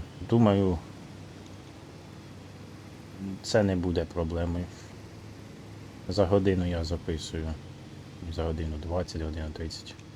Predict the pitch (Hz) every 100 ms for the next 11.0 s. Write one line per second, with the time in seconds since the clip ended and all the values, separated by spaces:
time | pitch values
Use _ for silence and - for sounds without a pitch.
0 | - 82 80 82 78 82 80 78 - 80
1 | 80 90 120 127 110 101 - - - -
2 | - - - - - - - - - -
3 | - - - - - - - - - -
4 | - - - - - - - - - -
5 | - - - - - - - - - -
6 | - 95 92 85 82 82 85 85 92 98
7 | 143 120 - 90 85 80 78 82 80 -
8 | 80 - - - - - - - - -
9 | - - - - - - - - - -
10 | - - 87 76 - - 78 82 80 -